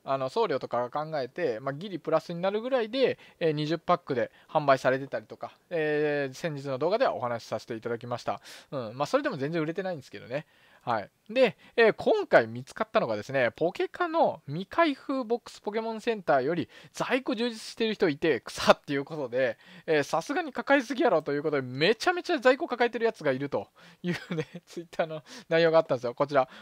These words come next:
ポケモンカードシャイニースターブイ百三十ボックスということで、さっきの、もうね、あ、価格がどんどん下がってってる。うん、あの、売れなくなってる転売屋がね、えー、再販とかで売れなくなっていってるものが、百三十ボックスもあると。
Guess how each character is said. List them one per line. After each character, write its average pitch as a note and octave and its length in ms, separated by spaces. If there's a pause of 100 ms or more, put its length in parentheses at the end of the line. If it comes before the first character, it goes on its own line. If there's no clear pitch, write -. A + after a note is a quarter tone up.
ポ F#3+ 100
ケ B3 80
モ C#4+ 120
ン C4 40
カ C4+ 100
ー - 40
ド E3 60
シ F#3+ 120
ャ G#3 80
イ G#3+ 60
ニ G#3+ 160
ー - 20
ス - 60
タ D3+ 180
ー - 20
ブ C#3 280
イ C#3 120
百 D#3 220
三 - 300
十 F4 160
ボ F4 140
ッ B3+ 40
ク - 100
ス - 60
と D3+ 140
い D3 80
う D3+ 80
こ - 80
と C#3 100
で、 A#2 240 (220)
さ - 240
っ - 40 (100)
き G3 120
の、 D3 260 (260)
も A3+ 180
う - 20
ね、 C#3+ 200
あ、 D3+ 200
価 - 140
格 B3+ 160
が B3 80
ど C4 120
ん D#4+ 60
ど G#3+ 80
ん E3 60
下 G3 140
が B3 60
っ - 80
て - 120
っ D3 40
て - 140
る。 A2+ 180 (440)
う C3 60
ん、 A2+ 220
あ D#3+ 120
の、 D3+ 160
売 F3 100
れ B3 80
な B3+ 100
く - 80
な A#3+ 120
っ - 40
て - 80
る C3+ 60
転 D#3+ 240
売 D3+ 140
屋 A#2+ 60
が A2 100
ね、 A#2+ 260
え B2+ 220
ー、 - 20
再 D#3 200
販 D#3 140
と D3+ 80
か A#2+ 80
で A2 80
売 B2 120
れ G#3+ 80
な C4 100
く - 100
な B3+ 80
っ - 60
て - 160
い A3+ 40
っ G#3 40
て - 180
る D3 360 (120)
も G3 120
の F#3 120
が、 A#2+ 200 (260)
百 A#3 300
三 F#4 280
十 F4+ 200
ボ D#4 140
ッ - 20
ク - 100
ス - 100
も C#3 160
あ C3+ 60
る B2+ 140
と。 - 160